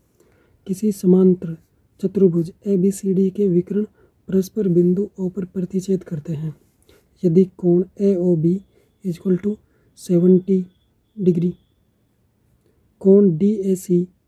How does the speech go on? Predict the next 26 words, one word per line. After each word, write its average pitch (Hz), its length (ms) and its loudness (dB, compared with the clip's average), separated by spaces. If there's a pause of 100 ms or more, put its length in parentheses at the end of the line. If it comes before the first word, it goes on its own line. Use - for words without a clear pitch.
(400)
बत्तीस 180 380 0
degree 175 340 2 (1160)
और 185 140 0
कोण 202 400 0 (1200)
डीबीसी 185 1080 0
is 165 100 -14
equal 180 220 -2
to 185 160 -2
Y 180 240 2
है, 160 160 -2
तो 156 260 -12 (1500)
टू 196 180 4
वाई 185 180 0
प्लस 190 500 -8
फिफ्टीन 185 600 -4 (560)
का 185 80 -10
मान 165 240 -2
है, 147 240 -16 (840)
तो 170 80 -10
ये 190 160 2
निकालना 156 380 -2
है 147 60 -16
हमें। 151 100 -20 (460)
लेकिन 196 160 -6
समांतर 196 460 -4
चतुर्भुज 202 520 -8